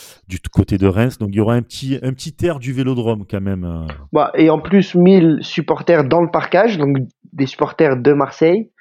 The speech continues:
Speaker 1: Oui.
Speaker 2: Et on sait que dans le stade, on aura, euh, un minima deux à trois mille fans de l'O M de, de la région de Reims et des alentours, quoi. Donc, euh,
Speaker 1: Ouais, ça va
Speaker 2: comme,
Speaker 1: être
Speaker 2: comme d'habitude, hein.
Speaker 1: Ça va être pas mal. Ça va être vraiment pas mal. On a
Speaker 2: Belle ambiance de football, ouais.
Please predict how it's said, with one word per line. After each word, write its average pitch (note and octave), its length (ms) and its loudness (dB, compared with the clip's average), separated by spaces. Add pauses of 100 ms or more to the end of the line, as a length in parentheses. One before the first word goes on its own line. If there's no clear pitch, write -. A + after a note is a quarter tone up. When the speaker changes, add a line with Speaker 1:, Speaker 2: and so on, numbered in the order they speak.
(300)
Speaker 1:
Oui. B2+ 160 0
Speaker 2:
Et C3+ 60 6
on C3 60 2
sait D#3+ 220 0
que D#3 100 2
dans C#3 200 4
le C#3 120 4
stade, D#3 360 2
on C3+ 120 2
aura, C3+ 380 4
euh, A#2 300 4
un A2+ 40 2
minima C3+ 500 0
deux C#3 220 2
à C3 60 2
trois C3 240 -4
mille C3+ 200 0
fans C3+ 180 -4
de B2+ 140 0
l'O B2 180 2
M D3 180 2
de, B2 240 0
de A#2+ 140 -4
la B2 100 2
région B2 280 -2
de A#2+ 100 -6
Reims C3+ 420 -2
et A#2+ 120 -4
des A2 200 -8
alentours, C#3+ 460 0
quoi. A2+ 120 -14
Donc, G#2+ 160 -20 (100)
euh, - 40 -14 (540)
Speaker 1:
Ouais, C#3+ 260 -6
ça - 140 -14
va - 20 -10
Speaker 2:
comme, B2 100 -4
Speaker 1:
être - 100 -16
Speaker 2:
comme A#2+ 180 -6
d'habitude, C3 400 -2
hein. D#3 100 -6 (420)
Speaker 1:
Ça F2 120 -10
va E2+ 80 -6
être F#2 120 -10
pas F#2 120 -6
mal. E2+ 200 -10 (120)
Ça - 180 -16
va F2 120 -10
être F#2 80 -16
vraiment F#2+ 340 -12
pas F#2+ 180 -14
mal. E2+ 240 -12 (100)
On G2 140 -12
a F2 300 -10
Speaker 2:
Belle D#3 240 2
ambiance D3 320 2
de C3+ 80 -2
football, B2 420 0
ouais. G2 120 -4